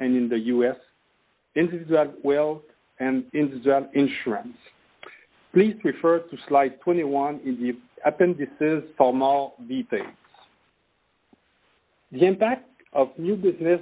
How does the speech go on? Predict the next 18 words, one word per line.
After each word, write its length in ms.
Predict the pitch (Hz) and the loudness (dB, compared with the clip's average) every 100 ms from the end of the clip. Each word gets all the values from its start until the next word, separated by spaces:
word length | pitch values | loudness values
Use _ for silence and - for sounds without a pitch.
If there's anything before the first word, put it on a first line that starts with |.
| - | -2
generated 640 | 170 185 165 - 165 170 - | 0 2 0 0 -2 -2 -2
a 100 | 131 | -4
gain 360 | 120 139 151 143 - | 0 -2 -2 -8 -6
at 180 | 127 - | -6 -4
issue 440 | 139 127 - 147 160 | -6 -4 -2 -2 0
equivalent 720 | 147 143 156 147 143 160 160 - | 0 0 2 4 2 -4 -6 -4
to 80 | |
one 320 | 127 123 151 - | -2 0 0 0
percent 520 | 135 - 139 135 127 | -4 -4 -2 -2 -2
of 100 | 117 - _ | -4 -6 _
sales. 240 | 113 - - _ _ _ _ _ _ - | -2 -2 -10 _ _ _ _ _ _ -8
This 220 | 120 143 - | 0 0 2
result, 480 | 170 165 139 143 160 _ _ | 2 2 0 0 -4 _ _
which 160 | 151 175 - | -4 -4 -4
can 220 | 147 135 | -4 -2
be 100 | 135 | -2
explained 560 | 131 - - 156 160 135 | -2 -6 -4 -2 0 2
by 340 | 123 127 131 | 2 4 0